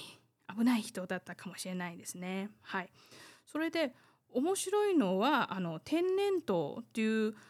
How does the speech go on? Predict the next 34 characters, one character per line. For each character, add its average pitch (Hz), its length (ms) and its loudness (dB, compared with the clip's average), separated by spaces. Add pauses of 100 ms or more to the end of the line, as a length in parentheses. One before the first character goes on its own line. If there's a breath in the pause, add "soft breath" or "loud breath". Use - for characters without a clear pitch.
(120 loud breath)
ま 190 220 0
あ、 170 60 -4
予 185 240 -2
防 277 200 4
ワ 285 100 2
ク 285 120 -10
チ 226 120 0
ン 196 100 2
を 170 140 -2
受 233 180 -4
け 240 60 -6
た 196 140 -4
ど 202 220 2
う 180 40 -6
か、 - 160 -8 (100)
う-、 208 60 2 (140)
受 254 220 4
け 247 60 -4
た 185 120 0
か 165 160 -6
ど 196 220 0
う 185 60 -2
か 165 140 -2
も、 202 280 0 (340 loud breath)
ま 196 200 -2
あ、 175 40 -8
記 - 140 -8
載 247 140 2
さ 208 120 0
れ 185 100 -2
て - 100 -8
い 160 80 -8
ま 165 160 -6
す。 - 180 -4